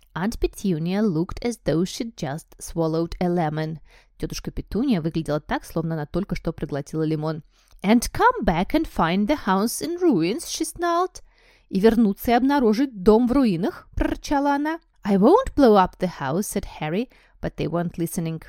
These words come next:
"Я не собираюсь взрывать дом", сказал Гарри, но они его не слушали. "I suppose we could take him to the zoo", said Aunt Petunia slowly, "and leave him in the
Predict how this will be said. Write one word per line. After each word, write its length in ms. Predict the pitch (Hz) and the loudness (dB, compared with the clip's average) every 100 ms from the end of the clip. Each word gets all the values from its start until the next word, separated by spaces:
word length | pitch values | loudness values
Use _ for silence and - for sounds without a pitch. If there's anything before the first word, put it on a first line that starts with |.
| - _ | -20 _
"Я 220 | - 175 | -12 -8
не 100 | 165 | -4
собираюсь 460 | 175 160 - 190 349 | -6 -4 -2 2 0
взрывать 480 | - 330 277 226 156 | 2 4 4 4 2
дом", 300 | 175 156 160 | 2 2 -2
сказал 420 | - 160 151 151 | -8 -6 -4 -4
Гарри, 380 | 156 147 151 160 - | -2 -2 -2 -6 -8
но 100 | 160 | -6
они 220 | 165 254 | -2 -2
его 120 | 196 | -2
не 140 | 196 | -2
слушали. 560 | 185 - 165 - 165 175 _ | -4 -6 -8 -4 -4 -4 _
"I 100 | - | -6
suppose 400 | 214 - 330 403 | -4 0 0 2
we 100 | 330 | 0
could 200 | - 269 - | -2 -4 -4
take 320 | 285 277 - | -4 -4 -4
him 140 | 254 | -4
to 140 | - 262 | -2 -2
the 120 | 269 | -2
zoo", 440 | 233 294 285 196 | -2 2 2 4
said 260 | 147 - 160 - | 0 -4 -6 -4
Aunt 200 | 170 160 | -6 -6
Petunia 460 | - - 175 165 | -8 -6 -4 -4
slowly, 560 | 165 - 165 165 170 170 _ _ _ - | -6 -2 0 2 0 -4 _ _ _ -6
"and 240 | 202 196 147 | -2 -2 -4
leave 280 | 156 156 190 | -8 -6 -6
him 260 | - - 370 453 - | -10 -8 -8 -8 -10
in 220 | 349 370 | -8 -4
the 100 | 359 | -4